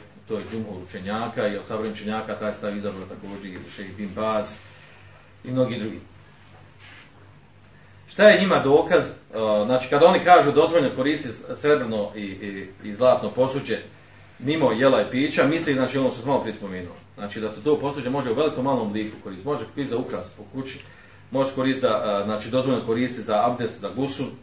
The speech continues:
dozvoljeno koristiti, e, da,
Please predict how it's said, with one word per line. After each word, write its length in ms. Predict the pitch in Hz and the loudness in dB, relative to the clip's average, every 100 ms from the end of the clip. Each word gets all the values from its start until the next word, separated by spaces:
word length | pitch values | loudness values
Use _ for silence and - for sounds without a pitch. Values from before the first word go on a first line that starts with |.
| - | -10
dozvoljeno 400 | 120 127 123 110 110 | -4 -2 -2 -4 -4
koristiti, 460 | 113 131 - - - - - - - - - | -2 -2 -4 -8 -12 -20 -20 -20 -20 -20 -10
e, 40 | 110 101 98 95 92 - - - | -4 -2 -2 -6 -10 -16 -20 -12
da, 380 | 107 98 95 | -8 -8 -8